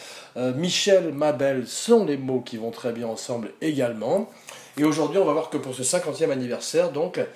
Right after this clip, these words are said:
ça va être un abo-, un abracadapod, toujours du mal à le dire, après cinquante épisodes, après près de cent épisodes avec mon camarade Jiko Wiki, qui est toujours, euh,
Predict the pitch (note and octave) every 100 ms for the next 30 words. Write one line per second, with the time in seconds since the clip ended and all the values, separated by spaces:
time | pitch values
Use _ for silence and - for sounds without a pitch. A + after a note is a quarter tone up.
0 | - - - - - D3 E3+ E3+ E3 D#3
1 | E3 D#3+ D3+ D#3 D3+ E3 E3 C#3 - E3+
2 | G#3 F#3+ - - B2+ B2+ A#2+ B2 A2+ A2+
3 | C3 F#3 E3 - C3 B2+ B2+ B2+ C3 -
4 | C3 C3 B2 D3+ G3 D#3 G2 - A#2+ -
5 | D#3+ - G3 G3 D3+ C3 C3 D#3 B2+ A2+
6 | A#2+ B2+ B2 B2+ B2+ B2 B2+ A#2 A2 G3
7 | G3+ A2 - A#2 A2+ C3+ C3 G#2+